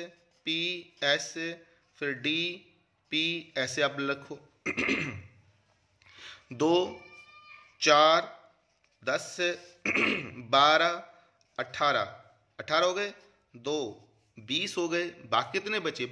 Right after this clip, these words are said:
पाँच, पच्चीस इलेक्ट्रॉन्स हैं, तो पाँच मैंने डी में रख दिए, बड़ा आसान हो गया। अब तरतीब ये पहला एस है, ये दूसरा एस है, ये आपका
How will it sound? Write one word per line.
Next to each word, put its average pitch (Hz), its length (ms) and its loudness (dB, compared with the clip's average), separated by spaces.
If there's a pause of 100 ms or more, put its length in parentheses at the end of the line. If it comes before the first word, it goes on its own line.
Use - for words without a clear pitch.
(120)
पाँच, 170 420 4 (380)
पच्चीस 185 300 -6
इलेक्ट्रॉन्स 170 480 -2
हैं, 151 120 -8 (460)
तो 151 60 -4
पाँच 123 380 2
मैंने 101 220 -8
डी 123 200 2
में 170 120 2
रख 170 160 4
दिए, 147 220 -6 (640)
बड़ा 131 140 2
आसान 151 300 0
हो 151 100 -2
गया। 147 180 -4 (600)
अब 131 180 4
तरतीब 131 260 0
ये 131 180 -2
पहला 165 300 4
एस 196 180 -4
है, 170 220 -12
ये 131 100 -8
दूसरा 147 360 -4
एस 185 240 -2
है, 156 260 -8 (380)
ये 127 200 0
आपका 156 260 0